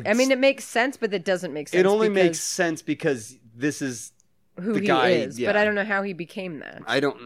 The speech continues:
Speaker 2: Yeah, I don't
Speaker 1: Mm.
Speaker 2: recall. That never happened. As
Speaker 1: I
Speaker 2: far
Speaker 1: don't
Speaker 2: as I
Speaker 1: remember
Speaker 2: know.
Speaker 1: what happened to him at all in the first movie. Maybe it
Speaker 2: Maybe it did.
Speaker 1: did.
Speaker 2: I don't know. That's Charlie.
Speaker 1: That's.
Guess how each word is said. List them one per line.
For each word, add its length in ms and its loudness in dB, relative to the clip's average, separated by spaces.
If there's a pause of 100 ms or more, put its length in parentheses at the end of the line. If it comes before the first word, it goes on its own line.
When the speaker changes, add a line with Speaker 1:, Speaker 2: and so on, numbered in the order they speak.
(180)
Speaker 2:
Yeah, 200 -2
I 80 -4
don't 180 -6
Speaker 1:
Mm. 40 -6
Speaker 2:
recall. 640 -8
That 200 -6
never 380 -6
happened. 420 -8
As 100 -8
Speaker 1:
I 40 4
Speaker 2:
far 60 4
Speaker 1:
don't 160 4
Speaker 2:
as 40 -6
I 100 -4
Speaker 1:
remember 340 2
Speaker 2:
know. 40 0
Speaker 1:
what 100 2
happened 320 -4
to 60 -12
him 160 -6
at 120 -8
all 260 0
in 100 -8
the 40 -12
first 300 -12
movie. 280 -14
Maybe 340 -4
it 80 -8 (480)
Speaker 2:
Maybe 340 -6
it 100 -10
did. 320 -4
Speaker 1:
did. 80 -4
Speaker 2:
I 120 -6
don't 240 -8
know. 380 -8 (1000)
That's 300 -12
Charlie. 480 -8 (760)
Speaker 1:
That's. 460 -8